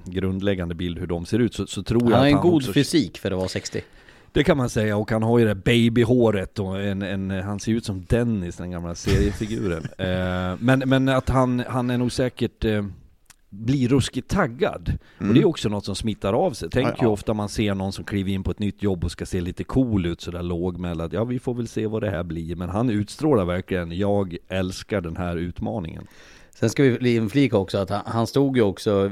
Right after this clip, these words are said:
Speaker 2: i vad som såg ut att vara en skärk-, eh, charkdisk. Så, så det kan
Speaker 3: Ja, det,
Speaker 2: ju
Speaker 3: det,
Speaker 2: ha
Speaker 3: då är man
Speaker 2: hänt
Speaker 3: ju
Speaker 2: att det
Speaker 3: glad.
Speaker 2: var juldelikatesser runt,
Speaker 3: <laughs>
Speaker 2: eh, honom som han hade, eh, spanat in att den
Speaker 1: Nalla
Speaker 2: där
Speaker 1: på
Speaker 2: ska jag på
Speaker 1: Apollonia
Speaker 2: julafton.
Speaker 1: Mälarberg var väl där, våran kollega, och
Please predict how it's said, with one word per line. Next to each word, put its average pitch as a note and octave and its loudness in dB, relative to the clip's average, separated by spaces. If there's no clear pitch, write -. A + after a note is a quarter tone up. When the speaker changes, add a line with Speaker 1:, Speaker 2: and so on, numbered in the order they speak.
Speaker 2:
i G#2 0
vad G2+ 2
som G#2 -4
såg G#2+ 0
ut C#3 2
att G2 -2
vara F2 2
en F#2 -2
skärk-, - -2
eh, A2+ 0
charkdisk. - 0
Så, B2 0
så A#2+ -6
det A2+ 4
kan C#3+ 4
Speaker 3:
Ja, E3 4
det, E3 4
Speaker 2:
ju C3+ 6
Speaker 3:
det, A#2 8
Speaker 2:
ha A2+ 6
Speaker 3:
då C3 6
är C3 4
man A#2+ 4
Speaker 2:
hänt G#2+ 2
Speaker 3:
ju - 0
Speaker 2:
att G#2 4
det A2 6
Speaker 3:
glad. A2 6
Speaker 2:
var A2 4
juldelikatesser A#2+ 4
runt, D3 4
Speaker 3:
<laughs> - 2
Speaker 2:
eh, G#2+ 4
honom G#2 2
som B2 -4
han B2 2
hade, A2+ 2
eh, B2 2
spanat A#2 0
in G#2+ 0
att G2 -4
den G2+ 2
Speaker 1:
Nalla G2+ 8
Speaker 2:
där - 6
Speaker 1:
på G2 2
Speaker 2:
ska B2 0
jag A2+ 6
på G#2+ 0
Speaker 1:
Apollonia C3 6
Speaker 2:
julafton. A#2 2
Speaker 1:
Mälarberg B2 4
var G2 4
väl F#2 2
där, F2 2
våran F#2+ 0
kollega, F#2 2
och E2 0